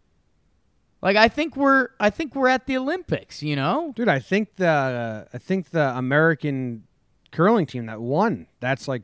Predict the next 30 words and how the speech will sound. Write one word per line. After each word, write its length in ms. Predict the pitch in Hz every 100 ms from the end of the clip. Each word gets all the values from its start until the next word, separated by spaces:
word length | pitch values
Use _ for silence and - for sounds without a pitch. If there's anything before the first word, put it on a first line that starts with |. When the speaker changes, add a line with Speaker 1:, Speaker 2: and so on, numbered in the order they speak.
| _
Speaker 2:
what 260 | 104 107 123
happened. 520 | 131 214 - 76 _ _ _ _ _ _ -
Speaker 1:
Exactly. 920 | 185 170 247 392 403 - 160 104 - _ _ -
And 120 | 165
that's, 200 | 214 -
I 140 | 180
just 200 | 208 247
want 260 | 202 233 190
more 280 | 170 233 339
of 140 | 170
that. 320 | 110 98 208 _ _ _ _ 104
Speaker 2:
Yeah. 240 | 120 127 90
Well, 140 | 131
Jamaican 360 | 135 151 156 143
bobsled 440 | 170 170 - 107
team. 240 | - 85 - _ _ _ _ _ _ _ _ _ _ _ _ 107 95
Speaker 1:
Bingo. 420 | 117 156 160 104 - _ _
Speaker 2:
Bingo. 420 | - 101 98 - _ _
All 80 | 107
right. 200 | 90 80 _ _ _ _ _ _ _
So, 600 | - - 202 190 78 - _ _ _ _ _
Bob, 480 | 139 151 151 139 127 - _ _ _ _ _ _ _ _ _ _
is 160 | 127
it 80 | 131
Lay 320 | 127 127 170
or 100 | 202
Lee? 200 | 131 175
It's 200 | 123 -
Lee, 220 | 127 170 107
right? 320 | 87 120